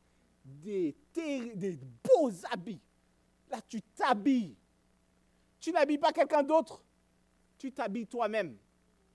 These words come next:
Tu prends ce que Christ a fait, tu dis, « Non, c'est pour moi maintenant. » Tu acceptes. Si je dis des choses comme ça et que tu dis, « Oh non, les étiquettes, c'est pour les, c'est pour les, c'est pour eux. » Non! C'est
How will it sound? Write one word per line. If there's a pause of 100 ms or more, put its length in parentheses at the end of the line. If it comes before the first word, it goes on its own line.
(420)
Tu
prends
ce
que
Christ
a
fait,
tu
dis, «
Non,
c'est
pour
moi
maintenant. » (640)
Tu (120)
acceptes. (420)
Si
je
dis
des
choses
comme
ça
et
que
tu
dis, «
Oh
non,
les
étiquettes,
c'est
pour
les,
c'est
pour
les,
c'est
pour
eux. » (480)
Non! (720)
C'est